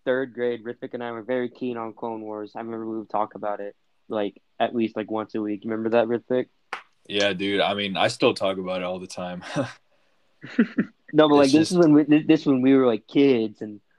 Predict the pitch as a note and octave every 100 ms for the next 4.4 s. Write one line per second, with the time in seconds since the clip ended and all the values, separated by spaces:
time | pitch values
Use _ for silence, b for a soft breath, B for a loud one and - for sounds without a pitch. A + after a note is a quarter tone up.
0 | _ _ B2 B2+ B2+ A#2+ A#2+ A2+ A#2 A2+
1 | A#2+ A#2+ A#2 G2+ A#2+ A#2 A2 A#2 A2 A#2
2 | A2 G2+ G#2 _ _ _ _ _ A2 -
3 | B2 - E2+ E2+ - E2+ D#2+ - - -
4 | - D#2+ - B2+